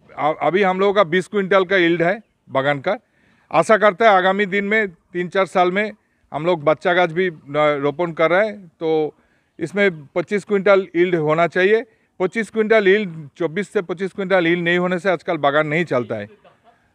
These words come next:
तो हम लोग को बीस क्विंटल यील्ड में बागान चलाना बहुत मुश्किल होता है। हम लोग ब्रेक इवन में भी नहीं है, उससे भी पीछे, माने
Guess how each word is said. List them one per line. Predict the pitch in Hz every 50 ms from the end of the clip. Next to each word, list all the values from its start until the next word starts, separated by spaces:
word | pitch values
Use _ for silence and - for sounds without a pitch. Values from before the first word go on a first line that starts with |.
| _ _
तो | - 156
हम | 156 151 160 175
लोग | 185 202 180
को | - 208 202
बीस | 170 139 131 180 185 - -
क्विंटल | - 220 208 208 190 220 214 185
यील्ड | 180 185 185
में | 185 208 220 220 214
बागान | 202 165 165 185 190 175
चलाना | - 185 170 175 185 196 190
बहुत | 156 156 170 190 185 185
मुश्किल | 190 185 - - - 160 151
होता | 147 131 123 160
है। | 196 214 - _ _ _ _ _ _ _
हम | 135 143
लोग | 165 185 180 143
ब्रेक | 127 180 208 214 170
इवन | 220 202 214 226
में | 240 240 233
भी | 220 226
नहीं | 214 202 196 190 180
है, | 180 196 220 233
उससे | 220 180 165 170 - - 226
भी | 220 220
पीछे, | 208 - 202 190 - - 190 170
माने | 165 170 170 165